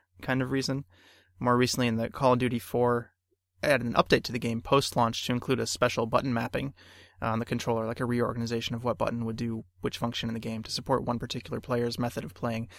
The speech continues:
He was limited to only using his lips and his chin to manipulate the controller.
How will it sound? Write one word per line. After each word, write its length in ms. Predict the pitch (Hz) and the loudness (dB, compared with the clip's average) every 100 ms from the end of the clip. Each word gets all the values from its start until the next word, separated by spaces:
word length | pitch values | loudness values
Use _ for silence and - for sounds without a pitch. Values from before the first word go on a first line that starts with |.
| - | 0
He 100 | 139 | 2
was 160 | 123 | 4
limited 280 | 131 123 120 | 4 4 2
to 280 | 175 120 113 | 0 -2 -2
only 260 | 127 113 113 | -2 -4 -4
using 360 | 113 117 120 123 | -4 -6 -6 -6
his 220 | 117 - | -6 -4
lips 220 | 123 - | -4 -4
and 60 | 120 | -6
his 120 | 120 | -4
chin 420 | - 120 117 123 | -2 -2 -2 -8
to 180 | - 120 | -8 -8
manipulate 500 | - 120 120 113 - | -6 -6 -6 -4 -4
the 80 | - | -4
controller. 460 | - 240 - - | -6 -4 -4 -4